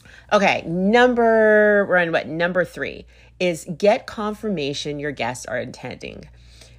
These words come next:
When you get confirmation, be sure to get the number of guests that are coming. So if Cousin Jane says, "Yes, I'm coming," ask her who else is coming with her, right? Because maybe she has an in-law from out of town that she would like to bring,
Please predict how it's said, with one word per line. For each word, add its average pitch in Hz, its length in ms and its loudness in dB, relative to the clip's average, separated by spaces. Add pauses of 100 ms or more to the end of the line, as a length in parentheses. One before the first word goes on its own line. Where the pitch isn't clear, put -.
(140)
When 196 120 2
you 233 100 0
get 311 200 4
confirmation, 143 840 -4
be 214 240 -4
sure 190 320 0
to 175 80 -2
get 143 240 0
the 156 80 -4
number 147 460 -2
of 139 180 -4
guests 127 320 -4
that 127 100 -6
are 101 60 -6
coming. - 560 -12
So 165 420 4
if 156 280 4
Cousin 233 300 0
Jane 180 280 0
says, 151 400 0
"Yes, 262 340 2
I'm 254 200 -2
coming," 196 480 -4 (920)
ask 233 280 0
her 269 140 6
who 220 140 4
else 185 200 4
is 160 80 -8
coming 156 280 -4
with 127 180 -4
her, - 200 -10 (240)
right? 165 300 4
Because 190 320 0
maybe 302 240 0
she 302 220 -2
has 208 360 2 (140)
an 175 320 0
in-law 156 480 0
from 165 320 -8
out 160 180 0
of 156 80 -6
town 151 440 -4
that 143 300 -4
she 185 200 -8
would 165 100 -8
like 160 200 -2
to 143 100 -12
bring, 104 360 -10